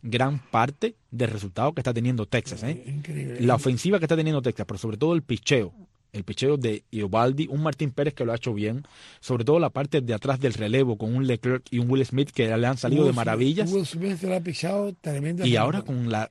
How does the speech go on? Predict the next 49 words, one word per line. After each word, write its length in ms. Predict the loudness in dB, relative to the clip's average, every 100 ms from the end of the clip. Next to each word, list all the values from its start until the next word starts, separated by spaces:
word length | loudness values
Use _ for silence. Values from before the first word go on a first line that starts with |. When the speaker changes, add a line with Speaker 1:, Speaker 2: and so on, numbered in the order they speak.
| -6
Speaker 1:
adquisición 640 | -6 -6 -10 -8 -2 0
de 60 | 2
Aroldis 300 | 2 0 0
Chapman, 340 | 0 0 -4 -6
esto 200 | -4 -2
es 60 |
un 80 | -2
equipo 280 | -2 -2 -4
sumamente 1080 | -8 -4 2 4 4 2 2 0 0 0 -2
Speaker 2:
Ujú. 80 | 2
Speaker 1:
peligroso 680 | 2 2 2 2 2 -4 -2
en 200 | -2 0
una 140 | 0
división 640 | 2 0 0 2 4 4 -2 _ _ _ _ -10
donde 240 | -6 -4
si 140 | -2
bien 200 | 0 2
los 140 | 0 0
Astros 240 | -2 -2
de 140 | -2 2
Houston 400 | 0 0 -6 -2
son 140 | -2
los 80 | -2
actuales 260 | 0 0 0
campeones 260 | -2 -2
mundiales, 420 | 0 2 2 0 -8 _ _ _ -6
van 200 | 0 2
a 80 | 2
tener, 260 | 2 0
van 160 | 0 0
a 80 | 2
tener 200 | 0 0
que 280 | 0 0 -4 _
pelear 380 | -4 0 2 2
muchísimo, 500 | 0 0 -2 -2 -6
¿eh? 80 | -8 _ _ _ _ _
Speaker 2:
Pero 220 | -8 -6
ahora 120 | -4 -2
en 80 |
este 140 | -2 -2
momento, 320 | -2 -2 -4
bueno, 200 | -2 -2
Houston 320 | -2 -2 -4
está 160 | -2 -2
ahora 300 | -2 -2 -4
a 60 | -6
tres 240 | -4 -4
y 80 | -4
medio 560 | -4 -4 -4 -6 -8